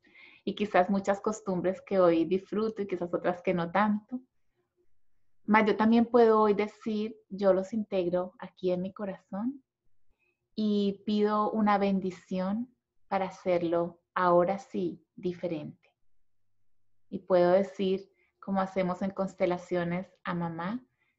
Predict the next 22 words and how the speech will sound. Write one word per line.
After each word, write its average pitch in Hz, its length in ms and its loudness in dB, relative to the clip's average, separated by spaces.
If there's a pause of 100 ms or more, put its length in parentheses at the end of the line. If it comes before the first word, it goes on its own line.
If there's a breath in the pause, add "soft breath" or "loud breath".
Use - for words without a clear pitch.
(240)
Yo 180 380 0
también 190 360 -4
puedo, 190 360 -2
mamá. 156 440 -12 (920)
Yo 175 420 2 (100)
tomo 202 300 2
mi 220 140 0
poder 175 520 0
personal. 170 640 -10 (920)
Yo 185 320 2
también 196 760 0 (140)
sé. - 540 -4 (1080)
Yo 175 160 0
también 180 380 -2
tengo 180 300 -2
una 175 280 -2
sabiduría. 160 840 -6 (1000 soft breath)
Yo 175 160 0
también 202 580 -2
puedo 175 240 0
tomar 170 340 -4
decisiones. 160 800 -10